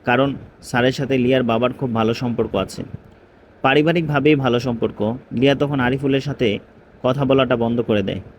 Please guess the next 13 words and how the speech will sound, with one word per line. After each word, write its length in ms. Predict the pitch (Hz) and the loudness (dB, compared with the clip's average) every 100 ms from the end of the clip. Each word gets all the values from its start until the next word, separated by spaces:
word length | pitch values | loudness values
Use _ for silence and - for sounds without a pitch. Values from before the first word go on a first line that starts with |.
| - - - - - - | -20 -20 -20 -20 -20 -2
সে 140 | 160 | 2
অনেক 280 | 147 156 156 | 4 2 0
ভেবেচিন্তে 460 | 139 143 151 151 151 | 0 0 0 -2 -2
সিদ্ধান্ত 380 | 143 139 135 | -2 0 2
নেয় 260 | 131 110 104 - | 0 0 -2 -6
আরিফুলের 440 | 110 127 139 139 139 | -2 0 2 0 -2
সাথে 360 | 139 117 107 139 - _ - _ _ - - | -2 0 -2 -2 -14 _ -20 _ _ -20 0
এসব 340 | 135 143 143 - 110 | 0 4 2 0 -4
আসলে 340 | 123 135 135 | -4 0 0
তার 200 | 131 117 | 2 0
পক্ষে 260 | 123 - 127 | -2 -4 -4
সম্ভব 300 | 123 113 98 | -2 0 0
না। 200 | 92 | -2